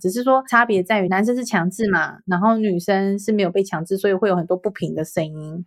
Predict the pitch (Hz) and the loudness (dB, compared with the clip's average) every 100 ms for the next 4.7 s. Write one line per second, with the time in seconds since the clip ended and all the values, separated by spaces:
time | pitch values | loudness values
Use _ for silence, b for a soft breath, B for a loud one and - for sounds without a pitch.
0 | _ - 233 339 330 302 269 226 220 - | _ -2 4 4 4 2 2 4 4 4
1 | 339 339 247 240 294 269 269 254 220 - | 4 4 2 2 0 0 2 4 2 2
2 | 254 247 226 214 202 196 240 247 269 233 | 2 4 6 4 2 0 -2 -2 -2 -2
3 | - 220 190 226 220 175 175 170 185 196 | 0 2 2 2 2 2 2 0 0 2
4 | 165 165 160 180 202 180 | 0 0 -2 -2 0 -2